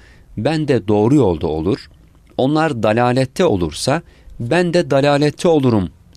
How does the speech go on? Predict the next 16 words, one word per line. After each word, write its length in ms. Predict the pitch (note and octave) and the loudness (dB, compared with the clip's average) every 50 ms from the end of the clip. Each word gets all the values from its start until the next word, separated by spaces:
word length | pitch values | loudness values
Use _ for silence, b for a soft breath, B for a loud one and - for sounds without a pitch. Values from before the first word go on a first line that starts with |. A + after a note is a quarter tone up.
| - | -2
diyen 360 | A2 G#2 G2+ F#2+ F#2+ E2 D2 C#2+ | 0 2 2 2 0 -2 -6 -10
kişidir. 640 | - - F#2 - - E2+ - - D2+ - - - - - - - - - - _ _ - | -6 -4 -4 -2 -2 -4 -4 -6 -10 -12 -12 -14 -20 -20 -20 -20 -20 -20 -20 _ _ -4
Allah'a 500 | G2 G2 F#2 F#2 F#2 G2 G2 F2+ G2 F#2 | -4 -2 -2 -2 -2 -2 -2 -2 -4 -4
yemin 420 | F2+ D#2+ F2 F#2 F#2 G2 A#2+ C#3 C#3 | -4 -2 0 0 0 2 2 2 2
ederim 380 | B2+ G2 G2 F2+ F2 F#2+ G2 | 2 0 0 0 0 0 -2
ki 300 | F#2+ - G#2 F#2 F2+ F2 b b b b b b b b | -2 -2 0 0 0 0 b b b b b b b b
halk 460 | - B2+ C#3 D3+ D#3 - - - - - - - - - | -4 -2 -2 -4 -6 -12 -18 -20 -20 -20 -20 -20 -18 -8
tamamen 540 | - A#2 A#2 C3 D3+ E3+ E3 D#3+ D3+ C3+ A#2 | -4 -2 -2 0 0 0 0 0 0 0 -2
kafir 480 | G#2+ - - G#2+ G2+ F#2+ F2+ - F#3 E3+ | -4 -4 -2 -2 -2 -2 -2 -2 0 0
olsa 420 | C#3 G#2 F2+ - - E2 D2+ - | 0 0 0 -2 -4 -4 -4 -2
dahi 400 | E2+ D#2+ D2 D2+ E2 E2+ G2+ A#2+ b b b b b b b b b b - | -4 -4 -4 -2 -2 -2 -2 -2 b b b b b b b b b b -14
siz 460 | - - - C#3+ C#3+ D#3 D#3 - - b b b b b b - | -10 -4 0 2 2 2 0 -2 -10 b b b b b b -4
kendinizi 540 | - C3+ C#3 D3 D#3 D3 D3 C3 D3+ D3 C3 | -2 0 0 0 0 0 0 0 -2 -2 -2
kafir 420 | - C#3+ B2+ A#2+ A#2+ - C3 A#2+ | 0 0 0 0 0 0 0 0
olmamak 500 | B2 A#2+ D3 E3 E3+ D3+ D3+ C#3 C3 - | 2 2 2 0 0 -2 -2 -4 -4 -4
için 360 | C3 - - C3 B2 A#2+ A2+ | -6 -2 0 2 2 2 0